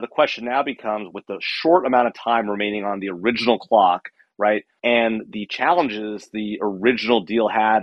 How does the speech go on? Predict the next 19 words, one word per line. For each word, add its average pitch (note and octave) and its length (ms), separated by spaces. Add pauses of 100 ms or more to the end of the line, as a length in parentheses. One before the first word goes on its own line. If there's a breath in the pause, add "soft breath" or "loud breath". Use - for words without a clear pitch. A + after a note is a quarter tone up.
(160)
inherent A2 480
in A#2 160
it, G#2+ 240 (260 soft breath)
right, A2+ 160
does D3 200
it D3+ 40
make B2+ 140
sense A#2+ 180
to G#2 60
get G#2+ 100
back G#2+ 200
into G2+ 240
it - 60
now? G2+ 200
I - 40
think G2 180
the G#2 100
answer G2+ 240
is - 80